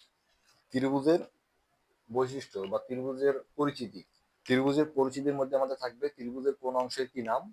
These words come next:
তো সেগুলো আমরা পরিচয়ে জানবো। এই একটি ত্রিভুজ, আহ,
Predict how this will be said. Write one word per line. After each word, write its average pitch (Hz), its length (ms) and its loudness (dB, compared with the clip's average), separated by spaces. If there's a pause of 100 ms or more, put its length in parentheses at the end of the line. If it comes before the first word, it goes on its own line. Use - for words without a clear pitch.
(360)
তো 117 100 -16
সেগুলো 120 300 -4
আমরা 117 220 -2 (400)
পরিচয়ে 120 400 -4 (760)
জানবো। 107 360 2 (2500)
এই 120 80 2
একটি 120 180 -4
ত্রিভুজ, 110 400 -4 (1900)
আহ, 104 180 -10